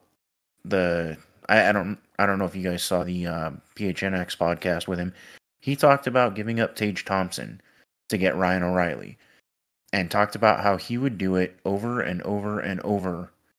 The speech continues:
because they won a cup. Um, uh, how do you,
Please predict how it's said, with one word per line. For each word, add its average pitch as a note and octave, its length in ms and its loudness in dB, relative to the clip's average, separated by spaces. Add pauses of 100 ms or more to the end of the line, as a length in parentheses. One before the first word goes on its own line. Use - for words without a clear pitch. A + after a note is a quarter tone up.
(380)
because F#2+ 260 -2
they F#2 120 0
won F2 240 0
a D#2+ 40 -6
cup. - 440 -6 (400)
Um, D#2+ 560 -2 (960)
uh, D#2+ 100 2
how A2 200 2
do C3 60 0
you, B2+ 360 0